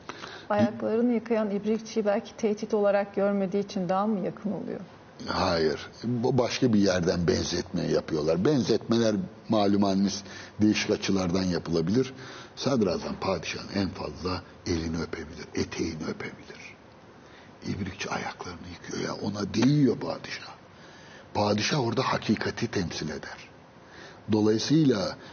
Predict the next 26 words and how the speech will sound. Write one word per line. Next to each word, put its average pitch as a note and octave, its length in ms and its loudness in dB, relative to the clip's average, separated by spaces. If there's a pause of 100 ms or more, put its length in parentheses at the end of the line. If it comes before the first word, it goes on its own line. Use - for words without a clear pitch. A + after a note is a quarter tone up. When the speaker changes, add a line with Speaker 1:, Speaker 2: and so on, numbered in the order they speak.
Speaker 2:
hakikat C3+ 580 2
karşısında A2 640 2
kartal A#2+ 380 0
mı D3+ 140 4
olalım, B2+ 340 4
sinek G#2+ 440 0
mi G2 80 -2
olalım? D#2 300 -10 (920)
Bilen A2+ 360 4
mi E3+ 120 6
olalım, C3+ 440 4
tanıyan G#2 500 4
mı G2 140 4
olalım? D2 300 -6 (100)
Tanımakta G#2+ 760 0 (460)
diyelim A2 320 6
ki F#2+ 280 2 (800)
biri A2+ 220 4
diyebilir B2 320 6
ki, G#2 100 4
"Ben B2 100 4
Erdoğan B2+ 560 4
Cündoğlu, A2+ 380 4
ben A2+ 220 4
biliyorum." A#2+ 520 6
diyebilir. A#2+ 480 6